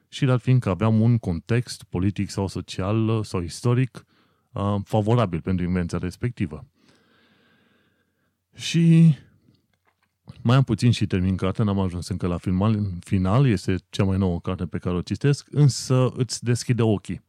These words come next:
Și așa îți dai seama, bineînțeles că aici facem o paranteză, îți dai seama că știința, ca domeniu de lucru, ca activitate umană, nu are loc într-un vid. Bineînțeles, rezultatul ei este să îmbunătățească viața oamenilor.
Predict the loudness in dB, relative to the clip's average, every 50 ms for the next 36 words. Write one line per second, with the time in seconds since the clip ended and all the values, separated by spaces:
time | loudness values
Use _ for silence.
0 | _ _ _ -20 _ _ _ _ -4 -4 0 2 2 0 2 2 0 0 0 0
1 | -2 -2 0 0 2 2 2 2 2 0 0 -2 -2 -2 -2 -2 -4 -4 -6 -6
2 | -6 -6 -6 -6 -6 -4 -4 -4 -4 -6 -6 -6 -6 -6 -6 -4 -4 -4 -2 0
3 | 0 0 0 -4 _ _ -20 -20 -20 _ _ _ _ _ _ _ _ _ -6 -2
4 | 0 0 0 0 0 0 2 2 0 0 0 -2 -2 -2 -2 0 0 4 4 6
5 | 6 4 4 2 0 0 0 0 -2 -2 -6 -16 -20 _ _ _ _ _ _ _
6 | -6 -4 -2 -2 0 -2 -4 -4 -2 0 2 4 4 4 4 4 4 4 4 4
7 | 4 2 0 -4 -10 -10 -6 -6 -6 -6 -6 -6 -4 -4 -4 -2 -4 -4 -2 -2
8 | -4 -2 -2 -2 0 0 0 2 2 2 2 2 2 2 2 2 0 0 0 0
9 | 0 0 -2 -4 -6 -6 -8 -8 -6 -2 -2 -2 -2 -2 -8 -16 -20 -20 _ _
10 | -4 -2 0 0 2 0 0 0 0 0 0 -2 -4 -10 -18 -20 _ _ _ -2
11 | -2 0 0 -2 -2 0 0 -2 0 -2 -4 -4 -2 -4 -6 -2 -2 0 0 0
12 | -2 -2 0 0 0 0 0 -2 -4 -2 -2 0 0 0 0 0 0 -2 -4 -4
13 | -4 -6 -6 -6 -8 -6 -6 -6 -6 -6 -6 -6 -6 -4 -4 -2 -2 0 0 0
14 | 2 2 0 0